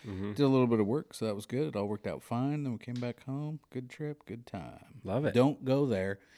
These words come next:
Speaker 2: If you're considering going there, if I said the name of the place, like,
Speaker 1: You didn't.
Speaker 2: don't go there.
Speaker 1: Tell 'em where not to go.
Speaker 2: I wouldn't go there. I think I said it earlier. It's not worth going.
Speaker 1: You said the Crooked River.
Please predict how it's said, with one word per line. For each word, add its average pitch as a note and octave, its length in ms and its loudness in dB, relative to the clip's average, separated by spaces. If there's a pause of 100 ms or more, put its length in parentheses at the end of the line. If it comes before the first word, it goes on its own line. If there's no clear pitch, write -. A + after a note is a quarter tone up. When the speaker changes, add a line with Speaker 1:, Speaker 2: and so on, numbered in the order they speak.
(220)
Speaker 2:
If D3 120 -2
you're F3 100 4
considering F#3+ 580 2
going G#2+ 340 6
there, C3+ 180 2
if C3 120 -4
I G2+ 60 2
said G2 220 -4
the F#2+ 80 0
name F#2 240 0
of G2 40 -2
the F#2 80 0
place, F#2 360 -4
like, G2+ 80 0
Speaker 1:
You G#2 60 2
didn't. F#2+ 200 0
Speaker 2:
don't F#2+ 540 -2
go F#2 180 -2
there. D2 400 -12
Speaker 1:
Tell B2+ 240 0
'em A2+ 80 0
where G#2 160 0
not G2 200 -4
to - 80 -8
go. E2+ 200 -10 (720)
Speaker 2:
I A2+ 100 2
wouldn't F#2 300 -2
go D#2 180 -10
there. - 280 -14 (420)
I A2 80 -4
think C3 180 -4
I F#2 60 0
said D#2 260 -8
it D2+ 140 -16
earlier. A#1+ 320 -14 (360)
It's B2+ 200 -6
not A2+ 200 0
worth F#2+ 220 -6
going. E2 240 -8
Speaker 1:
You A2+ 60 0
said G#2 180 0
the F#2+ 80 -2
Crooked - 340 -8
River. E2 300 -8